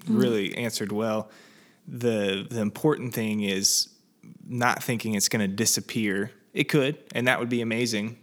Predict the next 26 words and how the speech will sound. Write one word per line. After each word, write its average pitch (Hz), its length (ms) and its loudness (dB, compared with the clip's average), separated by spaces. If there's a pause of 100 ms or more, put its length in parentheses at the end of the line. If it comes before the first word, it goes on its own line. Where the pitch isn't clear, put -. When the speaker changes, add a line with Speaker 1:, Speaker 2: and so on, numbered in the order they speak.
Speaker 2:
but 120 140 2
it's 107 180 0
learning 120 280 0
how 110 140 2
to 101 80 -2
manage 101 380 0
it. 92 280 -2
Speaker 1:
Mm-hmm. 214 320 2 (280)
Speaker 2:
Uh, 110 180 0
for 135 220 2
me, 127 480 2 (180)
when 123 140 0
I 123 40 0
look 117 200 -4
back 110 280 2
at 110 200 2
it, - 220 -2
there's 123 180 2
been 107 200 0
two - 260 4
different 113 360 0
seasons 107 480 0
where 104 140 0
I've 104 240 0
had 113 340 -2
counseling, 107 800 -4